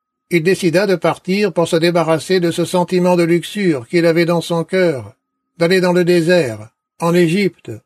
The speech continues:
Il y a vécu comme un ermite. Il marchait des jours et des jours, se maintenant éveillé pour se châtier, comme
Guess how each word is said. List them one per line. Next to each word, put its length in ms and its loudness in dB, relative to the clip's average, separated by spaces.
Il 200 0
y 120 2
a 60 4
vécu 480 -4
comme 220 -2
un 100 0
ermite. 600 -2
Il 140 -4
marchait 320 0
des 160 2
jours 280 0
et 40 0
des 160 2
jours, 420 -2
se 140 -4
maintenant 480 0
éveillé 500 2
pour 220 -4
se 140 0
châtier, 600 -2
comme 300 2